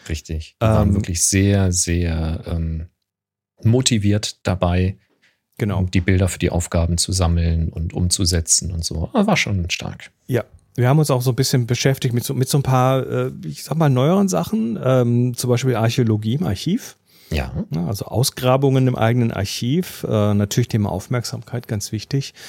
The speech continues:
Speaker 2: Thema, ähm, Arbeitsmodus. Es gibt so verschiedene Modi, in denen man fotografieren kann.
Speaker 1: Mhm.
Speaker 2: Ähm, wie funktionieren die und wie hängen die mit den anderen Sachen zusammen? Ähm, Storytelling,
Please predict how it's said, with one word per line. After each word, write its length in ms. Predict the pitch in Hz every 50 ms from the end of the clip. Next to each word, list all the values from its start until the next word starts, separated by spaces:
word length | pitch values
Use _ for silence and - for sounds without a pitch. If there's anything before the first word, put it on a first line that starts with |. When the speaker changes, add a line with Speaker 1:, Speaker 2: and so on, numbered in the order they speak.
| - - - - - -
Speaker 2:
Thema, 480 | - 135 127 127 120 117 113 107 107 - - - - - - _ _ _ _ _ -
ähm, 340 | - 110 107 104 101 101 104 - - _
Arbeitsmodus. 920 | - 107 101 98 113 131 - - 143 139 143 143 165 180 185 - - - - _ _ _ _ _ _ _
Es 140 | - 123 -
gibt 140 | - - -
so 60 | - 110
verschiedene 420 | - 113 - - 113 101 104 101
Modi, 480 | 101 101 98 101 117 131 139 165 165 -
in 120 | 143 131 123
denen 180 | 131 131 131
man 100 | 135 135
fotografieren 800 | 139 - 131 - 131 - 123 120 - - - 135 127 127 135 135
kann. 480 | - - - 135 135 139 147 160 165 165
Speaker 1:
Mhm. 100 | 139 107 104
Speaker 2:
Ähm, 540 | 110 107 107 107 107 107 107 107 110 104 -
wie 160 | 110 113 113
funktionieren 720 | - - 120 110 - - 117 110 107 110 113 110 107 110 104
die 180 | 123 123 135
und 160 | 151 139 110
wie 80 | 113 113
hängen 240 | 107 110 113 123 117
die 120 | 107 107
mit 120 | 101 104 -
den 140 | 107 101
anderen 240 | - 87 101 113 127
Sachen 240 | 123 123 120 131 135
zusammen? 500 | - - 117 117 120 120 127 135 139 139 - - - - - - - - - _ _ _ _ _ _ -
Ähm, 760 | 117 113 113 113 110 110 107 110 107 107 104 104 104 104 104 _ _ _ _ _ _ _ _ _ _
Storytelling, 920 | - - - 123 113 120 135 143 - 151 147 139 139 147 156 170 190 185